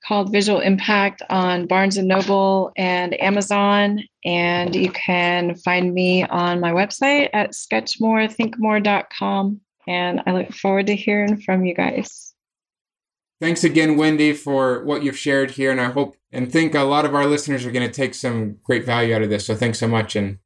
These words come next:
Speaker 2: look forward to, to more success from you.
Speaker 1: I appreciate it.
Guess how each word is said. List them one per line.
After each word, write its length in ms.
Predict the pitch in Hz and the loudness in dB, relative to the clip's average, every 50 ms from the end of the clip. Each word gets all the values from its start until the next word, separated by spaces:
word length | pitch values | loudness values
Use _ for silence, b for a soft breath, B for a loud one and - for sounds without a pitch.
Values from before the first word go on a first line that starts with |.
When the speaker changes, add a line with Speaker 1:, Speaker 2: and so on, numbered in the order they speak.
| _ - | _ -6
Speaker 2:
look 220 | 120 127 123 - | -4 -4 -4 -4
forward 360 | - - 131 123 123 120 113 - | -4 0 2 2 2 2 0 -2
to, 360 | - 120 113 110 107 101 - | -2 -2 0 0 -2 -4 -6
to 100 | - 123 | -6 -4
more 200 | 117 123 123 120 | -2 0 0 0
success 400 | 117 - 113 107 - 131 120 120 | -2 -4 -6 -6 -4 -4 -4 -4
from 180 | - 120 120 123 | -4 -2 -2 0
you. 220 | 131 120 110 - _ _ _ _ _ _ _ _ _ - - | 0 -2 -2 -6 _ _ _ _ _ _ _ _ _ -2 0
Speaker 1:
I 60 | 208 | 0
appreciate 640 | 208 208 - - - 220 - - - 208 196 185 175 | 0 -2 -2 -4 -2 -2 0 0 0 2 2 2 2
it. 220 | 180 180 180 - | 0 -2 -4 -6